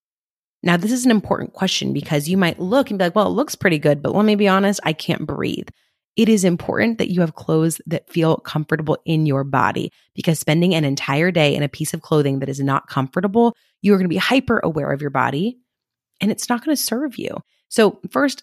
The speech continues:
feel how it feels in your body, okay? Then if it feels good, if it passes the first test, swivel around, look in the mirror. How do you like it? Do you feel confident in this? Do you feel good in this? Do you enjoy the fabric? Do you enjoy the color? Do you enjoy the style, the cut?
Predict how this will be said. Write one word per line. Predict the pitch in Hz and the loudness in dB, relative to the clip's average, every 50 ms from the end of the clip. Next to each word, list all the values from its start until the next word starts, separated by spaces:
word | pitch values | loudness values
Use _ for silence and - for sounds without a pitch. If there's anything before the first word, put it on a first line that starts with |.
| _ | _
feel | _ - 226 226 220 | _ -4 0 0 2
how | 202 208 | 2 2
it | - - | 0 0
feels | - 180 165 - | -2 -4 -4 -4
in | - | -4
your | 151 151 | -6 -4
body, | 147 - 78 - - - - _ - | -4 -4 -4 -4 -8 -12 -12 _ -10
okay? | 170 - 185 180 196 196 - _ _ _ _ _ _ _ _ _ - | -6 -2 0 0 0 -2 -4 _ _ _ _ _ _ _ _ _ -10
Then | - 208 262 262 262 269 269 - | -2 0 0 2 0 0 -4 -8
if | 226 - | -8 -8
it | - 185 | -8 -6
feels | 240 254 269 262 | -4 -4 -4 -2
good, | - 240 226 | -2 -2 -2
if | 220 | -2
it | - | -2
passes | - 208 233 226 220 226 240 | 0 -2 -2 -2 -2 -6 -8
the | 254 | -6
first | - - - 214 220 - - - | -2 2 2 2 2 2 -2 0
test, | - 233 247 240 - | 2 2 2 2 0
swivel | - - 254 240 277 302 | 0 0 0 2 4 2
around, | 302 277 254 247 240 254 240 | 2 2 2 2 2 2 2
look | 226 240 - | 0 -2 -2
in | 311 294 | 0 0
the | 302 | 2
mirror. | 302 320 392 381 294 | 2 2 0 0 -2
How | - - 285 | 0 0 0
do | 311 | 0
you | 320 320 | 0 0
like | 320 349 392 415 403 - | 0 0 0 0 -2 -4
it? | - - - - _ _ _ _ _ _ _ _ _ _ - | -6 -6 -6 -10 _ _ _ _ _ _ _ _ _ _ -4
Do | - 262 | -2 -2
you | 262 | 0
feel | - 285 | 0 0
confident | 262 - - 240 233 226 - 277 294 311 | -2 0 0 0 0 0 0 -2 0 2
in | 285 285 | 2 2
this? | 320 339 349 330 - - - _ _ _ _ _ - | 2 2 -2 -4 -8 -12 -14 _ _ _ _ _ -2
Do | - | -2
you | 247 226 | -2 0
feel | - 262 247 | 2 0 -2
good | 180 - - 185 180 | -2 -4 -4 -2 0
in | 214 233 233 | 2 2 2
this? | 247 269 262 262 - | 2 0 -2 -2 -4
Do | - 208 | -4 0
you | 202 | 0
enjoy | 208 202 185 190 190 | 0 0 0 -2 -4
the | 185 185 | -4 -6
fabric? | - - 151 156 165 208 202 - | -4 -4 -2 0 0 0 0 0
Do | - 185 | 0 0
you | 175 151 | 0 0
enjoy | 165 - - 170 | 0 -2 0 0
the | 160 165 | 0 -2
color? | - - - 151 156 190 214 | -4 0 0 2 4 4 2
Do | 190 190 | 4 4
you | 180 | 2
enjoy | 175 170 - - 180 | 2 2 2 -2 -2
the | 156 160 | -2 -2
style, | - - - - 147 147 156 180 214 | -6 -6 -2 0 2 2 2 0 0
the | 180 175 | -2 -4
cut? | 156 - - - 180 277 - - - | -10 -8 -4 -2 -2 -2 -4 -8 -16